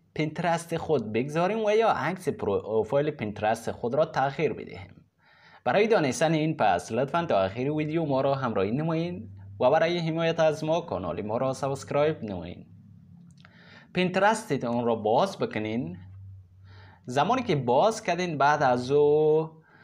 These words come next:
در اینجا در قسمت پایین بالای سفت کلیک بکنین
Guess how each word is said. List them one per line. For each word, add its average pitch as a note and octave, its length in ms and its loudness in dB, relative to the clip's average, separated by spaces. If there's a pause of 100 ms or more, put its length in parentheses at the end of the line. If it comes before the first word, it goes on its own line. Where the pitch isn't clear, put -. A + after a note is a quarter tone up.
(520)
در C3+ 220 6
اینجا B2+ 500 2
در A#2 180 2
قسمت B2+ 600 -2
پایین C3 760 0
بالای A#2+ 460 0 (720)
سفت - 540 -2
کلیک D3+ 320 -2
بکنین C#3 580 -2